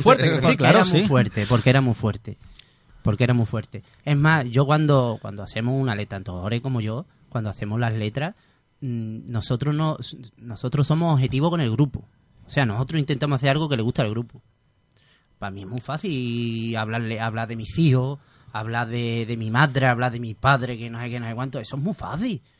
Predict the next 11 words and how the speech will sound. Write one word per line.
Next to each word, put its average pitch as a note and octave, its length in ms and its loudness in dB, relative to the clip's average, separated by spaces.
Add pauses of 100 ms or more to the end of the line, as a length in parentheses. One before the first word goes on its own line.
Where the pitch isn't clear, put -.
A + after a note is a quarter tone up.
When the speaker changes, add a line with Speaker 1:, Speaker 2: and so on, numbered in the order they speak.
(440)
Speaker 3:
Para G#2+ 160 -10
mí G#2+ 120 -20
eso - 160 -14
sería F3+ 240 0
lo G#3+ 60 -4
más C3 160 -4
fácil, G#3 300 2
escribir C3+ 320 0
lo E3+ 80 0
más D3 180 -2
fácil. A2 380 -6